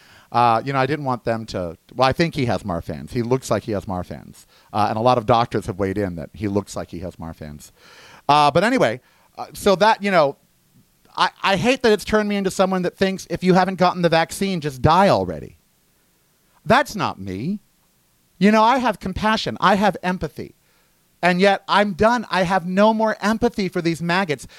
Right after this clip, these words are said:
You know, this morning I found out that a plurality of Trump voters, more than seventy-four percent of the people that voted for Donald Trump think the country should split in two. On that, we agree.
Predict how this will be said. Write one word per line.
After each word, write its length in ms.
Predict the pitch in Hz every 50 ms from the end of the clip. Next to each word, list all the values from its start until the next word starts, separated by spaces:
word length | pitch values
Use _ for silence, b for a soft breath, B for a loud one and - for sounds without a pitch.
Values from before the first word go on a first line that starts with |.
| B B B
You 120 | B 220 233
know, 120 | 233 226
this 160 | 214 220 -
morning 280 | 214 247 262 247 247 226
I 100 | 202 202
found 300 | - 214 196 202 196 202
out 180 | 196 190 -
that 100 | 180 170
a 60 | 160 151
plurality 800 | - - 196 196 180 180 185 196 208 226 233 - - 233 226 -
of 160 | 175 143 -
Trump 300 | - - 190 185 - 156
voters, 500 | 143 170 165 160 127 92 - - - -
more 500 | 127 135 156 170 185 196 202 202 208 202 b b b b b
than 180 | - 147 135 117
seventy-four 800 | - - - 196 202 208 233 233 247 240 - - 208 202 196 -
percent 440 | - 190 - - 196 175 170 165 - _ -
of 180 | 147 143 139
the 80 | 135 143
people 300 | - 165 175 170 185 175
that 120 | 165 135
voted 300 | 131 143 147 151 156 147
for 80 | - 147
Donald 380 | 123 139 135 135 143 147 147 -
Trump 320 | - 151 127 123 113 -
think 220 | - 147 139 -
the 80 | - 135
country 340 | - - 143 139 - 160 147
should 180 | - - 127 -
split 300 | - - - 135 131 131
in 140 | 127 123 120
two. 320 | - 147 131 104 85 - B B B B B
On 220 | 135 135 135 131 117
that, 400 | 117 156 160 175 190 - - - -
we 180 | 131 131 143 147
agree. 360 | 151 127 110 101 78 71